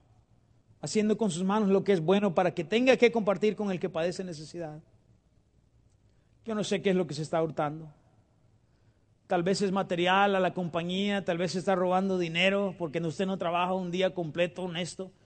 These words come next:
al jefe, tal vez es el internet del vecino, tal vez es una tarjeta de crédito a un pariente, tal vez estamos hablando de la identidad, tal vez usted le está robando la gloria que merece un compañero y usted se la toma siempre.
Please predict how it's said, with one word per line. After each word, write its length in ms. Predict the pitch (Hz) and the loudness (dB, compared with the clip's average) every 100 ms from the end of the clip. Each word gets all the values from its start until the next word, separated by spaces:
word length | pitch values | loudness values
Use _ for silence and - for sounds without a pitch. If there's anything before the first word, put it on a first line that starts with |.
| _ _ _ _ _ _ _ | _ _ _ _ _ _ _
al 180 | 160 156 | -2 0
jefe, 400 | 147 175 160 180 | 2 2 0 -4
tal 160 | 180 165 | -2 0
vez 220 | 180 208 | 0 0
es 200 | 196 196 | -2 -2
el 180 | 180 180 | 0 0
internet 540 | 180 175 165 185 208 | 0 -2 2 0 0
del 160 | 190 170 | -2 -2
vecino, 520 | 156 - 196 185 190 | -2 -2 -2 -2 -4
tal 180 | 165 156 | -4 -2
vez 260 | 175 180 | -2 -2
es 240 | 185 151 - - - | -4 -6 -12 -18 -6
una 220 | 190 170 | -4 -2
tarjeta 680 | 170 139 165 190 208 175 - - - | -2 0 -2 0 0 0 -4 -18 -6
de 160 | 160 | -4
crédito 420 | 185 185 196 196 | 2 4 4 4
a 60 | 175 | 2
un 180 | 180 175 | 0 0
pariente, 540 | 170 165 180 180 196 | -2 0 -2 -2 -2
tal 140 | 180 165 | 0 0
vez 100 | 185 | 0
estamos 320 | 185 185 170 | 0 -2 -2
hablando 300 | 170 180 180 | -2 -2 0
de 80 | 180 | 0
la 120 | 170 | 0
identidad, 680 | 170 160 160 156 175 180 - - - | -2 -4 -4 0 2 2 -2 -10 -2
tal 120 | 196 | 4
vez 120 | 214 | 6
usted 160 | 233 247 | 6 6
le 80 | 226 | 4
está 120 | 226 | 4
robando 320 | 220 226 214 | 6 6 6
la 100 | 208 | 4
gloria 420 | 190 208 220 220 | 6 6 8 6
que 120 | 214 190 | 4 0
merece 300 | 202 202 208 | 0 0 0
un 60 | |
compañero 540 | 208 190 185 185 196 196 | 0 0 -2 0 0 0
y 120 | 185 | 0
usted 180 | 196 190 | -2 -2
se 140 | 196 | -2
la 100 | 165 | -2
toma 260 | 190 185 170 | -2 -4 -4
siempre. 360 | 185 180 185 | -4 -4 -6